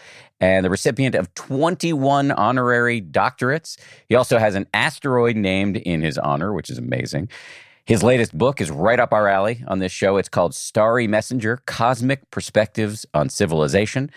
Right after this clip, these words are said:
It's basically about how taking a scientific perspective can improve your life, and by the way, improve the world.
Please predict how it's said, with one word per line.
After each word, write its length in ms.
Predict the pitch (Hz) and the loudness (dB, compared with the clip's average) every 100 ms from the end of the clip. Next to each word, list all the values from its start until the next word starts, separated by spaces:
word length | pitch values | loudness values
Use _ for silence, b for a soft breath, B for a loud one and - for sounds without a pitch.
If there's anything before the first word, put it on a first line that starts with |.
| B B B | B B B
It's 120 | - | 0
basically 600 | 113 104 101 87 85 76 | 0 2 0 2 0 0
about 340 | - 87 78 - | 0 2 2 0
how 240 | 85 80 | 0 0
taking 500 | 78 104 - 87 78 | 0 -4 -2 -4 -2
a 80 | 85 | -4
scientific 920 | - - 98 117 117 - 110 98 _ | -4 0 0 2 0 -2 -2 -2 _
perspective 1000 | - - 101 95 - 82 76 73 - - | -14 -2 0 0 0 -4 -4 -10 -20 -12
can 160 | - 92 | -2 0
improve 600 | 80 - - 113 113 87 | 0 -2 0 2 0 0
your 180 | 98 95 | 0 2
life, 420 | 87 135 - - b b b b b - | 2 0 -6 -20 b b b b b -4
and 100 | 78 | 2
by 140 | 82 | 2
the 80 | 82 | 4
way, 100 | 80 | 2
improve 300 | 80 - 87 | 0 -4 -8
the 80 | 71 | -4
world. 400 | 73 117 - | 0 0 -2